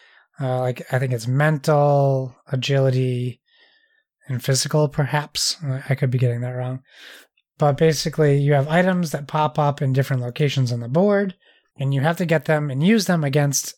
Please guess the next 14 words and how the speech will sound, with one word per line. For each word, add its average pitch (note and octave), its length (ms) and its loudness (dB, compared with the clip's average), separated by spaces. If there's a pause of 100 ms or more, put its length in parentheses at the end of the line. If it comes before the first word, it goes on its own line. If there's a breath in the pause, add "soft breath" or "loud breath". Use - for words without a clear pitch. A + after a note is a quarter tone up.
(120)
the D3 260 -2
monsters C3 600 0
to B2 360 -2 (220 loud breath)
vanquish C3+ 480 -4
them. - 200 -20 (520 loud breath)
Each F3 240 2
monster E3 280 0
has C#3 100 -2
a C#3 60 -2
different D3 360 -2
way D3 260 0
to C3+ 320 -2
defeat E3+ 360 -2
them, E3 400 0